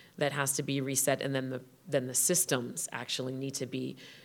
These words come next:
be better equipped to, to manage diversity and to really be welcoming of all people.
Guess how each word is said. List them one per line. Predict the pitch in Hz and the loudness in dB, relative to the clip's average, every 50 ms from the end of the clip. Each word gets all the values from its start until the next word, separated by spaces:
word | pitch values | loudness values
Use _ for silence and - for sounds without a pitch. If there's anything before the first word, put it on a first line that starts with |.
| - - | -12 -4
be | - 135 | -4 -2
better | 131 - 131 131 127 127 | 2 4 4 4 4 2
equipped | 127 - - - 135 - - - | 0 -2 2 2 2 2 2 -4
to, | - 139 123 113 | -2 0 0 -2
to | - - - - - 147 | -2 -8 -8 -4 -2 0
manage | 120 131 160 190 190 156 127 123 - - | 2 4 4 4 6 4 2 0 -2 -4
diversity | - 127 127 - 127 127 117 - - 123 123 127 135 135 | -2 -2 -2 -2 -2 -4 -4 -2 -4 -2 -2 -2 -4 -4
and | 127 127 123 | -6 -6 -4
to | - 123 117 - - - _ _ - | -4 -4 -4 -4 -10 -20 _ _ -8
really | - 147 160 165 147 143 | 0 4 4 4 4 4
be | 127 135 135 131 | 0 0 -2 -2
welcoming | 120 127 131 127 127 123 123 123 127 127 | -2 -2 -4 -6 -6 -8 -6 -6 -6 -6
of | 127 123 | -6 -4
all | 127 127 127 | -4 -4 -4
people. | - - 131 131 131 - 131 131 131 131 | -6 -6 -8 -6 -2 0 0 0 0 -2